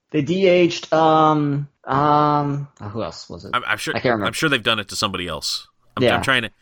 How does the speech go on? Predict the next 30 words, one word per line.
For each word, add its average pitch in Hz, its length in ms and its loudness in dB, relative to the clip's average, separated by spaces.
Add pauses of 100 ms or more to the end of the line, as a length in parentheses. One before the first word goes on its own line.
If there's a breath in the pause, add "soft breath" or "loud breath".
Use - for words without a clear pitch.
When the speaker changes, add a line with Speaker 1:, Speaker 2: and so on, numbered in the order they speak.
(140)
Speaker 2:
I'm 127 120 0
in 147 80 0
my 123 160 2
head 120 180 0
trying 107 180 -2
to 95 80 -6
think 101 240 -6
who, 104 180 -10
who 104 220 -4
else 98 180 0
they've 98 120 -4
done 98 180 -4
that 85 140 -6
to. 95 120 -4
But 139 120 -2
yeah, 180 140 2
we 120 120 2
got, 120 160 0
Tony 139 300 0
got 127 140 -2
to 120 180 -4
see 127 180 -2
his 104 100 -2
dad, 113 240 0
and 127 100 -4
they 104 60 -4
used 104 240 -6
the 104 60 -6
de-aging 98 420 -6
there. 110 260 -4